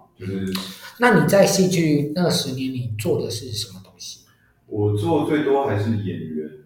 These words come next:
Speaker 1: 然后后来也有做一些制作人。
Speaker 2: 舞台剧？
Speaker 1: 呃，我制作人只有能力做舞台剧，然后演员就是剧场跟影像都有。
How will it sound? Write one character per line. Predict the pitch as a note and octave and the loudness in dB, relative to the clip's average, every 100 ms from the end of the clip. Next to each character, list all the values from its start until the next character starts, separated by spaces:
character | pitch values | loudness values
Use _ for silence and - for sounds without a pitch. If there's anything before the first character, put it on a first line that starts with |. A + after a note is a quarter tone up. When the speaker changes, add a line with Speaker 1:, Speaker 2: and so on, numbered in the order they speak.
| _ _ | _ _
Speaker 1:
然 | - | -8
后 | G#2 G#2 | -4 -2
后 | G2+ G#2 | 0 2
来 | F#2 F#2 | 0 0
也 | F#2+ | 0
有 | F2+ - | 0 -4
做 | - F#2+ F#2 | -2 0 0
一 | |
些 | F#2 F#2 F2+ | -2 -4 -6
制 | F2+ G2+ G2 | -6 -10 -8
作 | F#2+ F2 | -6 -6
人。 | - - - _ _ _ _ _ _ - | -8 -16 -20 _ _ _ _ _ _ -10
Speaker 2:
舞 | D3 | -6
台 | - G#2+ | -6 -8
剧？ | - B2+ G2+ - _ | -12 -16 -18 -20 _
Speaker 1:
呃， | G2+ G2 G2 B2 | -2 0 0 0
我 | A#2 | 0
制 | - E3 | -2 0
作 | F3 B2+ | 4 6
人 | A#2 | 6
只 | A#2 | 6
有 | B2+ G2+ | 6 4
能 | G2 F#2+ | 2 -2
力 | A2 G#2 | -2 -2
做 | G2+ G2+ | 0 0
舞 | F#2 D#2+ D#2+ | 2 -2 -6
台 | D#2 D#2 | -10 -12
剧， | - E2+ - - _ _ _ _ _ _ | -12 -14 -14 -18 _ _ _ _ _ _
然 | F2+ | -6
后 | A2+ | -4
演 | G#2 C3+ | -2 -4
员 | F2 E2+ F2 | -4 -4 -2
就 | G2 | 0
是 | G2 G2 G2 F#2 F#2 F#2 - | 0 -2 -6 -6 -8 -8 -12
剧 | A2 G2 | -8 -8
场 | G2 F#2+ - | -8 -10 -10
跟 | F2+ F2+ | -10 -10
影 | F2 - | -8 -10
像 | - - - - | -10 -10 -8 -10
都 | D#2 | -10
有。 | D#2 | -12